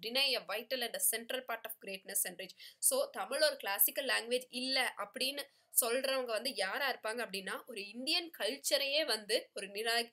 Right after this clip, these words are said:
நிராகரிக்கிறவங்களா, அதாவது இந்தியன் கல்ச்சரோட கிரேட்னஸ்னையும் அதோட ப்ரௌடையும் வந்து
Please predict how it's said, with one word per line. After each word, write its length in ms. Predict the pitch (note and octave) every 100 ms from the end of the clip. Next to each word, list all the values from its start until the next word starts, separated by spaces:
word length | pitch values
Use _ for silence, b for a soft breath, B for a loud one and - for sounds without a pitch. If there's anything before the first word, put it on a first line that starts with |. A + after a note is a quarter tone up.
| -
நிராகரிக்கிறவங்களா, 960 | A3 B3 B3 B3+ G#3+ G#3+ - F3+ F3+ F3+ B B
அதாவது 440 | - F#3+ G3+ C#4+ G4+
இந்தியன் 380 | - G#3 C4 C4+
கல்ச்சரோட 500 | G#3+ G#3+ - G#3 G3+
கிரேட்னஸ்னையும் 800 | F#3 G3+ A3+ B3+ B3 - A3 G3+ F#3
அதோட 200 | F#3+ F#3 -
ப்ரௌடையும் 560 | G#3 B3 C4+ A#3 A#3+ B3 B B
வந்து 280 | - G#3 B3